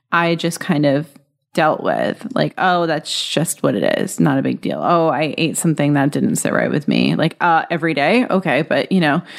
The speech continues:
<laughs> so I was just, like, kind of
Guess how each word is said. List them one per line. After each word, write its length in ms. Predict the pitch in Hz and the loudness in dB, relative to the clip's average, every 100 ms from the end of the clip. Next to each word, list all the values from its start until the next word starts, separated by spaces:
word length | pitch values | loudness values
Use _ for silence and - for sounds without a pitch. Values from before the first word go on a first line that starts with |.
| - - - 285 285 | -12 -4 2 2 2
<laughs> 80 | - 262 - - - - - - | 2 0 -2 -6 -6 -8 -10 -10
so 320 | - 214 208 | -2 2 2
I 260 | - 202 | 2 2
was 220 | 202 208 - | 2 0 0
just, 340 | 196 196 - | 0 0 0
like, 220 | 220 226 | 0 0
kind 280 | 220 175 170 | 0 0 2
of 460 | 165 165 165 170 | 2 2 -2 -8